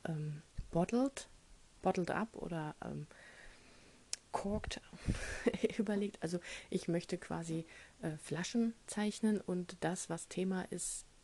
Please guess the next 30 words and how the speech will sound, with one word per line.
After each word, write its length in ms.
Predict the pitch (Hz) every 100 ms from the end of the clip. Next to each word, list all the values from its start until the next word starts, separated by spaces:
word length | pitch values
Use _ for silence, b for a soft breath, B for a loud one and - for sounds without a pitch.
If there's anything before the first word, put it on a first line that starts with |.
| - - - -
in 160 | - 196
der 120 | 180
Flasche 640 | 170 165 165 - 160 143 147 B B B B B B B B
einschließen. 840 | 170 170 - 156 151 - - - - -
So 280 | - 151 - -
halt, 240 | - 156
ne? 180 | 175 214 - -
<laughs> 140 | 254 B B B
Das 140 | 175 175
hatte 120 | 175
ich 200 | 170 -
vor 240 | - 170 160 - -
drei 220 | - -
Jahren 320 | 180 196 202 202
schon 160 | 202
mal 140 | 196 190
gemacht. 380 | 190 190 196 B B B B B
Da 180 | - 160
hatte 240 | 165 160 160
ich, 240 | - - -
ähm, 300 | 156 156 156 -
so 80 | 160
ein 80 |
Gläschen 480 | 160 - 175 185 185
gezeichnet, 540 | 175 - 180 170 - 165
da 100 | 156
waren 160 | 156
dann 140 | 156 156
Pilze 440 | 185 185 - 175 -
und 220 | 147